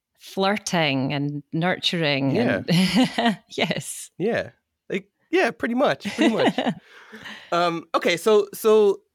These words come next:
Speaker 2: let's talk about this, right? So
Speaker 1: Yeah.
Speaker 2: the first thing you do when you get a new lead for your photography business, what do you do
Speaker 1: So,
Speaker 2: immediately?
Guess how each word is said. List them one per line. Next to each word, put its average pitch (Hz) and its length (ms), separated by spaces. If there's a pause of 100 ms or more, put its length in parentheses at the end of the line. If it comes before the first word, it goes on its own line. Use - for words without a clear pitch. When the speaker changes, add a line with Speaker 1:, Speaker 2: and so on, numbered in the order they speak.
(140)
Speaker 2:
let's 240 180
talk 302 260
about 127 240
this, 95 220
right? 120 240
So 160 220
Speaker 1:
Yeah. 277 180
Speaker 2:
the 165 140
first 254 420
thing 214 240
you 196 160
do 143 360
when 117 140
you 143 140
get 156 220
a 139 100
new 147 320
lead 127 440 (200)
for 135 80
your 123 260
photography 123 480
business, 92 500 (680)
what 139 400
do 143 100
you 131 220
do 104 380 (880)
Speaker 1:
So, - 20 (120)
Speaker 2:
immediately? 165 320